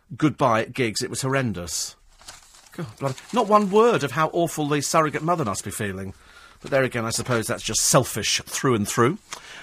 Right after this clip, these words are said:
Uh, eight four eight five oh, steve at L B C dot co dot U K.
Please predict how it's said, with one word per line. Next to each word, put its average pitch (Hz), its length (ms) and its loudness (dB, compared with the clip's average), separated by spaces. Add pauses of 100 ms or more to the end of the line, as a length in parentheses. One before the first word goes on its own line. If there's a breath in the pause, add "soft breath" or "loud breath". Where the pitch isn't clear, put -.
Uh, 127 460 6
eight 170 260 4
four 117 420 2
eight 135 200 0
five 113 480 2
oh, 127 220 4
steve 147 360 0
at 110 80 0
L 110 100 4
B 110 100 -2
C 117 360 0
dot 107 420 -4
co 120 420 4
dot 117 460 0
U 123 80 0
K. 165 360 4